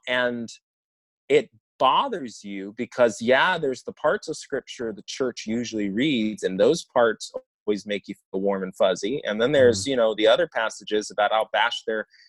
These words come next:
Speaker 1: you know, I'll bash them one against the other." And you start to go, "Hmm," you know, especially if you're in a high church function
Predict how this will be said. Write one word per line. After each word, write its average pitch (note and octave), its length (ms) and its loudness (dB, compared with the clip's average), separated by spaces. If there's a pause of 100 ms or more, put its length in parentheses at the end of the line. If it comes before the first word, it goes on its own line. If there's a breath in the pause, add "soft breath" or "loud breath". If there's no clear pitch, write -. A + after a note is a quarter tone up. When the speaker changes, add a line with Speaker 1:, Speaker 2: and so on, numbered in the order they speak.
(140)
Speaker 1:
you A2 140 -4
know, G#2+ 140 -2
I'll A2 240 0
bash A2+ 360 -2
them A2 220 -6
one A2+ 200 -6
against A2+ 380 -6
the G#2 120 0
other." A#2 400 -2
And C#3 120 -2
you C#3+ 80 -2
start F3+ 300 2
to F3 80 -6
go, D#3+ 300 2 (420)
"Hmm," C4 640 -2
you B2+ 120 0
know, B2+ 100 2
especially A3+ 440 0
if - 140 -2
you're D#3+ 140 2
in C3+ 180 -2
a G#2 60 0
high F#3 300 -2
church A2 420 -10
function - 540 -10